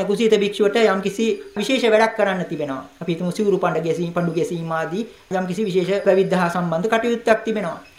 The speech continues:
එතකොට ඒ භික්ෂුව මොහොමද කල්පනා කරන්නේ? "දැන් මට මේ අහවල් කටයුත්ත තියෙනවා. ඒ වැඩේ කරනකොට මට ඇඟට බොහොම අමාරුයි, ඇඟට වෙහෙසයි.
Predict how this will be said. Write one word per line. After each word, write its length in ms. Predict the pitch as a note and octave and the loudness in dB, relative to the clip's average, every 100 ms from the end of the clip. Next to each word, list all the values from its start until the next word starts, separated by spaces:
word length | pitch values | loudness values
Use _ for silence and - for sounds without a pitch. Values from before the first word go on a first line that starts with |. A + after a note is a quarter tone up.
| - F#3 | -10 0
එතකොට 240 | A#3+ B3 | 2 4
ඒ 120 | A#3 | 4
භික්ෂුව 320 | A3+ A3 A#3 | 2 2 4
මොහොමද 240 | G#3 G#3 G3 | 4 2 2
කල්පනා 400 | F#3+ F#3 F#3+ F3+ | 0 2 0 0
කරන්නේ? 400 | F3 E3 F3 A3+ - - - | 0 -2 -2 -6 -8 -18 0
"දැන් 200 | G3+ G#3 | 2 2
මට 160 | G3 | 2
මේ 260 | F#3+ F#3+ F#3 | 0 0 0
අහවල් 320 | F3+ F#3+ F#3 | 2 4 4
කටයුත්ත 400 | F3+ F3+ F#3 F#3 F#3 | 2 2 2 2 0
තියෙනවා. 480 | F#3+ F3+ E3 E3+ G#3+ - - | 2 2 4 2 0 -4 0
ඒ 180 | G3+ A#3 | 6 6
වැඩේ 280 | A3+ G3+ A3 | 6 6 6
කරනකොට 460 | G#3+ G3+ G#3 G3+ G#3+ | 6 0 -2 -2 0
මට 240 | G#3 G3 | 0 0
ඇඟට 360 | G#3+ F3 F#3 G#3+ | 0 0 2 0
බොහොම 240 | E3+ G3 | 0 0
අමාරුයි, 600 | G3+ E3 G3 G3+ E3+ G3+ A#3+ | 0 0 2 2 2 2 2
ඇඟට 280 | E3 F#3+ G3+ G3 | 0 0 4 4
වෙහෙසයි. 540 | F3 A3 A3 D#3+ F#3+ | 4 2 2 2 0